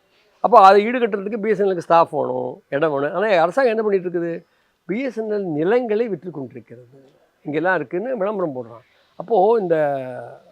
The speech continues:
what is called the national monetization pipeline ஒண்ணு கொண்டு வந்தாங்க. எ-, பொது சொத்துக்களை எல்லாம்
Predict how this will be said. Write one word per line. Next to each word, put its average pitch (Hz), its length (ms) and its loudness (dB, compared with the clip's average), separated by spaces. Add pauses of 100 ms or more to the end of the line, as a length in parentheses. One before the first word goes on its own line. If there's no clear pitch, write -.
(360)
what 151 120 -4 (180)
is 165 100 -6 (100)
called 160 160 2
the 143 280 0
national 185 500 -2 (1400)
monetization 165 680 4
pipeline 139 340 -2
ஒண்ணு 147 140 -4
கொண்டு - 0 -
வந்தாங்க. 123 380 -14 (340)
எ-, 135 220 -8 (100)
பொது 185 240 -4
சொத்துக்களை 165 420 -4
எல்லாம் 170 400 -4